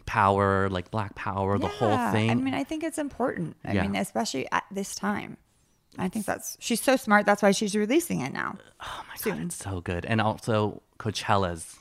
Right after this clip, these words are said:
Speaker 1: like, right around the
Speaker 2: Ugh.
Speaker 1: corner. Have you ever been?
Speaker 2: I went once and I will never go again.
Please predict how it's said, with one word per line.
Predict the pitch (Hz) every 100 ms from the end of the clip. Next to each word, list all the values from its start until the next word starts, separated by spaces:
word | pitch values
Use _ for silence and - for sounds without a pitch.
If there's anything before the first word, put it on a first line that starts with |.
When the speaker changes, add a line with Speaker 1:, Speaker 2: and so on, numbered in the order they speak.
| - -
Speaker 1:
like, | 90 - - -
right | 110 104 90
around | 90
the | -
Speaker 2:
Ugh. | 107
Speaker 1:
corner. | 95 85 101 - _ -
Have | 139 135
you | 139
ever | 135
been? | 127 165 _ _ _ _
Speaker 2:
I | 190 196
went | 208 -
once | 180 175 220 294 - -
and | - 180
I | 175
will | 170
never | 170 190 277 320
go | 320
again. | 330 254 139 104 220